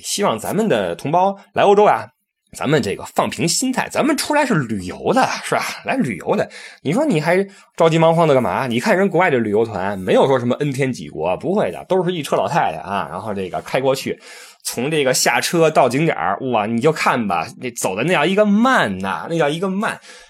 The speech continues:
咱们这团队哈，咱们这个同胞团队呼噜噜过去，呼呼回来了，上车走了，你知道吧？赶路，赶路，哎呦，这着急啊！啊，所以这个整个欧洲这生活节奏呀，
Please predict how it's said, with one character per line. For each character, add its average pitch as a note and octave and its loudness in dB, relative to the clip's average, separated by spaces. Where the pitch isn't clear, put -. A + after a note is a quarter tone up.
咱 - 0
们 G3 4
这 E3 4
团 - -4
队 A#2+ 0
哈， E2 -6
咱 F#2 -4
们 B2+ 0
这 A2+ 0
个 G2+ 2
同 - -6
胞 A#2 2
团 G#2+ -8
队 F#2 -2
呼 D#3+ 0
噜 F3+ 4
噜 C#3+ 0
过 A#2+ -4
去， G2+ -6
呼 F3+ -4
呼 C#3+ -2
回 A2 -4
来 G2+ -2
了， F2 -8
上 - -2
车 C3+ 2
走 - -6
了， F2+ -10
你 G2+ -10
知 G2+ -6
道 F2+ -6
吧？ E2 -8
赶 - -4
路， C3 -2
赶 - -16
路， A#2 -8
哎 B2+ -8
呦， G2+ -8
这 G2 -14
着 G#2+ -4
急 G2 -8
啊！ G2 -6
啊， - -14
所 F3+ 0
以 A#3 4
这 G3 0
个 E3 0
整 A#2+ 0
个 F3+ 2
欧 B3 2
洲 C4 2
这 F#3 2
生 B3 0
活 G#3+ 4
节 D3 2
奏 F3+ 4
呀， E2+ -4